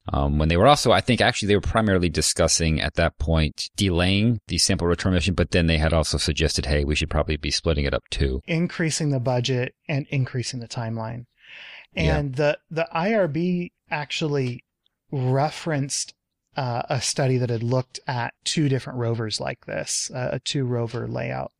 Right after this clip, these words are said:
Speaker 2: And so that option, that was actually already being looked at before the I R B started, and then the I R B released its report in November twenty twenty. So, like, yeah, it, it's,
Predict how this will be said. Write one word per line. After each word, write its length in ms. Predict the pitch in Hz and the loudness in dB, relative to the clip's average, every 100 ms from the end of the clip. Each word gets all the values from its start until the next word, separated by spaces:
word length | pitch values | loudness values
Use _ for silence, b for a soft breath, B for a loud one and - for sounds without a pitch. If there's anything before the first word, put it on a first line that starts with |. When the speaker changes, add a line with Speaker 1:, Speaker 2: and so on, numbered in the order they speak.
| _ - | _ -4
Speaker 2:
And 200 | 127 120 | -2 0
so 440 | - 127 120 - - | 2 2 0 -2 -8
that 460 | 131 139 135 143 - _ 151 | -6 -2 -2 -2 -6 _ -2
option, 540 | 147 151 - 131 120 | 0 0 -2 -2 0
that 260 | 127 123 - | 0 -2 -4
was 220 | 123 113 | -6 -2
actually 600 | 123 117 - 127 113 107 _ - | -2 -4 -2 -2 -2 -4 _ 0
already 840 | 143 143 127 117 123 127 117 113 - | 2 4 4 4 4 4 2 0 -2
being 240 | 127 123 120 | 0 2 2
looked 200 | 117 - | 0 -2
at 200 | 123 - | -4 0
before 520 | 117 - - 143 139 | -2 0 2 4 4
the 140 | 127 | 0
I 220 | 127 120 | 0 0
R 100 | 120 | 0
B 440 | 110 117 113 110 113 - | 2 2 2 0 -6 -6
started, 800 | - - 147 143 127 113 110 - _ | -4 0 2 2 2 0 -2 -8 _
and 100 | 139 | 0
then 120 | 127 123 | 2 2
the 120 | 139 | 2
I 120 | 135 | 2
R 60 | 120 | 2
B 140 | 123 | 2
released 420 | 117 117 151 - | 2 2 2 0
its 140 | 139 127 | -6 -6
report 300 | - 135 - | -4 -6 -4
in 60 | |
November 340 | 120 120 113 107 | -4 -4 -4 -8
twenty 240 | - 110 | -10 -12
twenty. 360 | - 127 117 113 B B B B B B | -8 -6 -6 -10 B B B B B B
So, 200 | - 127 | -2 0
like, 340 | 120 110 - - _ _ | 2 0 -4 -18 _ _
yeah, 280 | 147 135 127 - | 0 2 2 0
it, 180 | 143 | 0
it's, 320 | 151 127 - | 0 0 -2